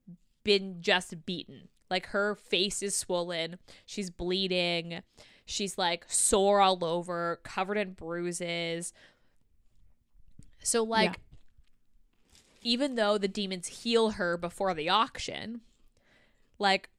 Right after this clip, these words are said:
Speaker 1: she's literally, like, within, like, she had still been a week, and she was literally beaten last week, and then she was, like, having this, like, having sex with him. I did think that was, like, a little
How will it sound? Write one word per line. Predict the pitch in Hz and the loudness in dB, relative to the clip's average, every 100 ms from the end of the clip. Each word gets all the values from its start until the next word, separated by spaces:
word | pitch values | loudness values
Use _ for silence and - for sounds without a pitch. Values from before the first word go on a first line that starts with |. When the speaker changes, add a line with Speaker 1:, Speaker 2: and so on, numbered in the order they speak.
| _ _ _ - | _ _ _ -10
Speaker 1:
she's | - 240 240 | -4 -2 -2
literally, | 226 220 220 269 277 277 277 - | -2 4 4 4 0 -6 -8 -6
like, | 220 214 - | 0 0 4
within, | 220 226 - - 240 269 285 311 - _ _ _ _ _ _ _ _ _ _ _ _ _ _ - | 6 6 0 0 2 2 -2 -12 -16 _ _ _ _ _ _ _ _ _ _ _ _ _ _ -4
like, | 226 - - | -4 -6 -16
she | - 269 | -6 -6
had | 220 | -4
still | - 233 | -2 -2
been | 254 262 | 0 -2
a | |
week, | 208 180 196 277 - - - _ _ - _ _ _ _ _ _ _ _ _ _ _ _ - | -2 -2 -4 -4 -8 -16 -20 _ _ -20 _ _ _ _ _ _ _ _ _ _ _ _ 0
and | 226 | 2
she | - 254 | 2 0
was | 220 | 0
literally | 214 285 320 | -2 -2 0
beaten | 233 269 214 | 2 0 0
last | 214 208 - | 2 2 0
week, | 220 180 - | -8 -8 -6
and | 190 185 | -4 -2
then | 185 180 | -4 -4
she | - | -8
was, | 196 185 | -6 -2
like, | 180 | -4
having | - 180 180 185 185 | 0 0 2 -2 -4
this, | 185 - | -8 -6
like, | 175 170 - _ _ | -8 -8 -14 _ _
having | - 214 196 | -4 -2 -2
sex | - 226 - | -2 -4 -2
with | 233 226 | -6 -4
him. | 240 233 240 - - - - - | -4 -4 -8 -16 -20 -20 -6 2
I | 220 | 2
did | 208 285 | 2 -2
think | - 427 | 0 2
that | - 196 | 4 4
was, | 220 220 | 4 2
like, | 214 | 0
a | 202 185 | -2 -2
little | 175 190 208 214 220 - | 0 4 4 4 -2 -6